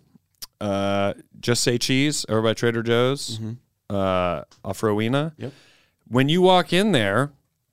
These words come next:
Speaker 1: and you're like, "I don't really know what I want," they are more than happy and willing and ready to go, "Shoo,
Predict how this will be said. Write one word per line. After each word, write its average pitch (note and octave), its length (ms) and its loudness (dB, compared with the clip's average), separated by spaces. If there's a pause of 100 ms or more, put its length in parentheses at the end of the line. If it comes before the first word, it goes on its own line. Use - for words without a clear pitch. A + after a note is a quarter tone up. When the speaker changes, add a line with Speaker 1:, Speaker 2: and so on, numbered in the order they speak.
(720)
Speaker 1:
and C3 580 0
you're C#3+ 160 4
like, D3+ 160 2
"I G#3 100 6
don't B3+ 80 6
really B3+ 140 4
know C4+ 100 6
what C#4+ 100 6
I C4 60 4
want," C#3+ 380 2
they C#3+ 140 4
are D#3 80 2
more E3+ 260 4
than E3+ 120 -2
happy D3+ 720 0
and C#3 280 0
willing D#3 420 0
and C#3+ 360 0
ready D3+ 380 4
to C3+ 80 0
go, C#3 400 4 (220)
"Shoo, - 380 -8